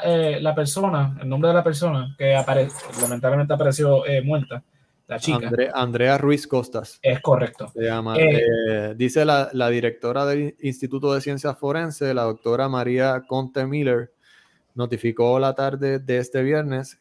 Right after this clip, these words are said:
Speaker 2: que el cuerpo de la mujer encontrada calcinada en calle y es de, de ella, de Andrea Ruiz Costa. La causa de muerte se concluyó como homicidio.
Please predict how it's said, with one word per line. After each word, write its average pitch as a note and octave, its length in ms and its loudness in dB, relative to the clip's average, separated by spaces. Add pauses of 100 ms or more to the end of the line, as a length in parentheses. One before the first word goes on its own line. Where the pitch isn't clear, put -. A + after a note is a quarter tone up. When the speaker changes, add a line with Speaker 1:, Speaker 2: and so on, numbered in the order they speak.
(160)
Speaker 2:
que A#2 340 2
el A#2 120 -2
cuerpo A#2 360 0
de C3 80 0
la C3 80 0
mujer C3 260 -2
encontrada B2+ 960 -4 (260)
calcinada A#2 560 -2
en C3+ 80 -2
calle D3+ 320 2
y C#3 40 2
es A#2+ 120 -2
de, A#2+ 380 0 (140)
de A2+ 140 0
ella, A2 160 0
de A2+ 80 0
Andrea A2+ 380 -2
Ruiz B2+ 260 -2
Costa. E3 460 -2 (380)
La A#2+ 140 -4
causa A#2 320 0
de C3 80 0
muerte D3 360 -2
se B2+ 140 -4
concluyó A#2+ 460 -2
como B2 220 -4
homicidio. A2 480 -4